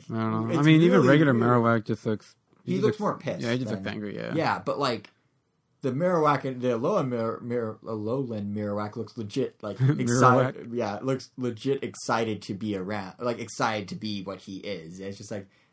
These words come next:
Speaker 2: I don't know.
Speaker 1: I mean,
Speaker 2: I feel like if
Speaker 1: yeah.
Speaker 2: I was wearing my mom's skull, I'd never be like, "Sweet, I'm wearing my mom's skull. My flame is, and I have a flaming bone. This is great." Like, I don't know. It's, it's weird.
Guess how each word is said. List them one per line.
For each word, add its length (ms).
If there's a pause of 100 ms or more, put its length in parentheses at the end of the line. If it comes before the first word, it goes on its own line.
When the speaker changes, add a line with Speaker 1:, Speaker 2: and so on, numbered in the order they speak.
(100)
Speaker 2:
I 120
don't 100
know. 160 (100)
Speaker 1:
I 40
mean, 260
Speaker 2:
I 40
feel 100
like 100
if 60
Speaker 1:
yeah. 60
Speaker 2:
I 80
was 80
wearing 200
my 180
mom's 280
skull, 180
I'd 120
never 140
be 140
like, 100
"Sweet, 420
I'm 60
wearing 220
my 80
mom's 220
skull. 220
My 140
flame 340
is, 140 (140)
and 100
I 60
have 100
a 20
flaming 540
bone. 560
This 160
is 80
great." 640 (340)
Like, 240
I 160
don't 140
know. 280
It's, 220
it's 220
weird. 420